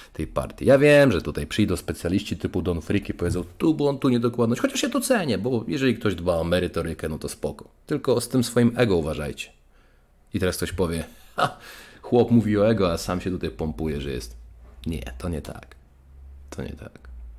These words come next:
W ogóle wzięło mnie na gadki, by gdzieś tu siedzieć i słuchać teraz. Myślę o powrocie analiz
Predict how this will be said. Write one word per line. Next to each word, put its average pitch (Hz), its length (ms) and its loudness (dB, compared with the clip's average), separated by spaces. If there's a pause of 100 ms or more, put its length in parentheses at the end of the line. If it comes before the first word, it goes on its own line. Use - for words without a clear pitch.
(220)
W 180 40 0
ogóle 262 320 10
wzięło 214 480 4
mnie 180 100 4
na 160 100 6
gadki, 139 360 4
by 135 140 6
gdzieś 127 200 0
tu 110 100 4
siedzieć 120 380 4
i 95 40 -6
słuchać 85 340 -4
teraz. - 200 -14 (400)
Myślę 214 360 8
o 170 140 6 (880)
powrocie 87 400 0
analiz 80 440 -6